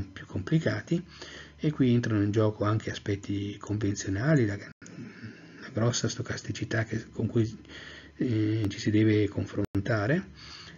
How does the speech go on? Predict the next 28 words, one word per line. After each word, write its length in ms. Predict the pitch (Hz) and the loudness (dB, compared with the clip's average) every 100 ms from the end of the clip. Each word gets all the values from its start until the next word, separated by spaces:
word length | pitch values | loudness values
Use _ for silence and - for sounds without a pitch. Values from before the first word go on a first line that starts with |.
| - | -4
e 220 | 160 151 120 | 4 6 8
gli 100 | 131 | 6
aspetti 440 | - 135 147 117 | 4 6 6 6
anche 260 | 120 120 107 | 4 4 2
di 80 | |
interpretazione 920 | 104 104 101 - 101 120 - 196 151 104 | 2 2 -2 -2 -2 -4 2 6 6 6
del 100 | 101 | 4
modello. 380 | 101 98 95 | 2 -2 -4
Pensate 440 | - 101 - 104 107 | -6 -6 -4 -4 0
anche 240 | 110 117 | 0 0
prima 320 | 107 101 107 | -2 -2 -2
al, 140 | 113 98 - 95 95 - | -2 -2 -4 -8 -10 -10
abbiamo 200 | - 104 | -2 0
visto 200 | 104 - | 0 0
il 60 | 107 | 0
modello 360 | 104 98 98 98 | 2 2 2 2
di, 260 | 92 92 - - - - - - | 0 0 -4 -14 -16 -16 -18 -6
eh, 380 | 110 104 98 95 | 0 2 2 2
Ritter 320 | 98 101 98 | 2 2 0
Mosh. 80 | 98 _ _ _ _ _ _ _ _ _ _ _ - | -2 _ _ _ _ _ _ _ _ _ _ _ -6
Questo 220 | 101 120 | -2 0
è 40 | |
quanto, 320 | 107 117 120 107 | 2 4 4 4
per 140 | 123 - | 0 2
esempio, 480 | 135 107 113 104 95 - - - | 2 4 4 2 0 -8 -18 -14
ripeto, 480 | - 117 110 104 104 98 | -8 -4 -2 -2 -4 -8
definito 720 | - 110 101 113 107 127 107 101 | -6 -2 0 2 2 2 0 -2
nella 440 | 101 98 101 | -2 -2 -4